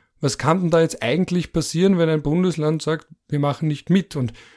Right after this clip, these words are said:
bei wem ist denn da jetzt die Verantwortung? Ja? Formalrechtlich, du betonst es ja auch immer wieder,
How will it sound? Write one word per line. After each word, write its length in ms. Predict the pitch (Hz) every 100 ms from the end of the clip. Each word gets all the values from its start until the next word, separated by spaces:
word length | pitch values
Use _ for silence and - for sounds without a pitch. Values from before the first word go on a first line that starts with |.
| _ -
bei 120 | 139
wem 200 | 151 185
ist 140 | 196
denn 80 | 202
da 60 | 190
jetzt 220 | 185 -
die 80 | 185
Verantwortung? 720 | 156 185 233 131 113 127 120
Ja? 240 | 135 180 -
Formalrechtlich, 720 | - 143 135 156 175 160 190 160
du 80 | 156
betonst 400 | 160 147 160 180
es 100 | 143
ja 80 |
auch 160 | 135 147
immer 180 | 170 165
wieder, 220 | 170